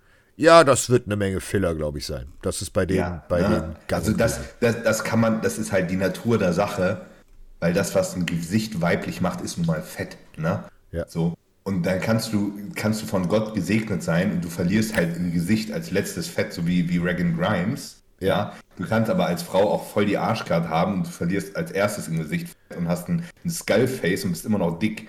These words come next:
Speaker 2: Also
Speaker 1: Aber
Speaker 2: das kann halt in beide Richtungen gehen. Aber die Mädels sind alle hübsch
Speaker 1: Ja,
Speaker 2: eigentlich, ne?
Speaker 1: jetzt, jetzt musst du dir halt angucken, das ist halt eins, zwei, drei, vier, fünf. Also da denkst du dir halt wirklich, okay, gut. Also,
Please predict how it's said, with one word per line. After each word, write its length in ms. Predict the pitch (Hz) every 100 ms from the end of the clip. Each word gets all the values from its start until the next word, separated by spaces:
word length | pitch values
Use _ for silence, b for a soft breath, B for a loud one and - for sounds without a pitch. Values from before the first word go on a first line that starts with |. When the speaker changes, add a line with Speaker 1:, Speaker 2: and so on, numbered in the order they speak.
| B - -
Speaker 2:
Also 200 | 92 92
Speaker 1:
Aber 220 | 98 101
Speaker 2:
das 160 | 95 -
kann 180 | 110 110
halt 400 | 110 107 - -
in 140 | 98
beide 260 | 90 107 104
Richtungen 320 | 101 - 85
gehen. 180 | 82 69 - -
Aber 160 | 85
die 100 | 87
Mädels 260 | 87 98 95
sind 100 | 82
alle 220 | 92 98
hübsch 200 | 76 - -
Speaker 1:
Ja, 120 | - 98
Speaker 2:
eigentlich, 140 | -
ne? 140 | 90 110
Speaker 1:
jetzt, 240 | 120 -
jetzt 320 | 120 120 117 131
musst 180 | 127
du 40 | 113
dir 100 | 107
halt 100 | 110
angucken, 280 | 107 107 101
das 160 | 101
ist 140 | 101 -
halt 160 | 104 104
eins, 300 | 110 101 -
zwei, 120 | 95
drei, 200 | 95 95
vier, 160 | 98
fünf. 340 | - 101 95 -
Also 180 | 85 87
da 120 | 92
denkst 220 | 98 92
du 60 | 92
dir 120 | 80
halt 160 | 85 85
wirklich, 300 | 87 78 -
okay, 220 | 90 87
gut. 220 | 78 73 b b b b b b
Also, 280 | 92 101